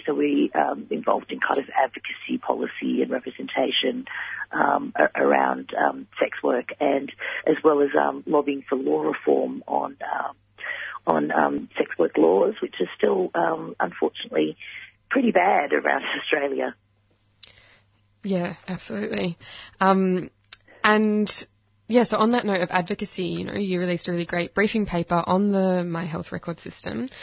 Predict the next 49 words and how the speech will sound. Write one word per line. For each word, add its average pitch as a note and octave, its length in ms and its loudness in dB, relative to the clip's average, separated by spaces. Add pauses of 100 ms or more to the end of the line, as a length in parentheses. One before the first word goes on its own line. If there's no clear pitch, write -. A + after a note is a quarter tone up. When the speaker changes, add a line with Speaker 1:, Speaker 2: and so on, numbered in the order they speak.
(180)
Speaker 2:
that - 160 2
outlined E3+ 480 0
some F#3 160 0
Speaker 1:
Mm-hmm. E3 80 2
Speaker 2:
of E3 80 -4 (100)
the, E3+ 460 -2
um, F#3 640 -4 (400)
yeah, A#3 160 8
some F#3+ 160 0
of F#3 60 4
the F#3 60 2
things, F3 200 0
I F3 80 0
guess, E3 280 -4
that - 100 -12
sex - 260 -6
workers F3+ 240 -4
might - 160 -4
wanna F#3+ 160 -4
consider. F3 640 -4 (460)
Um, F#3+ 180 4
could G3 160 0
you A3+ 140 4
run C4+ 120 2
us C#4+ 140 -4
through F3 320 2
some F3 180 -2
of F3 160 0
the, F3 540 0 (220)
yeah, G#3+ 160 2
some G3 160 -2
of G3+ 100 -2
the G3 100 -2
risks - 460 -6
that - 120 -6
you F3 100 -6
feel F3 520 -2 (320)
are F3+ 80 2
present, F#3 600 2
um, E3+ 160 2
with F3 180 -2
this F#3+ 140 -4
system, F3+ 500 -6
particularly F#3 480 -4
for - 200 -8
the F3 80 -4
sex - 200 -8
worker G3 220 -6
community? - 560 -6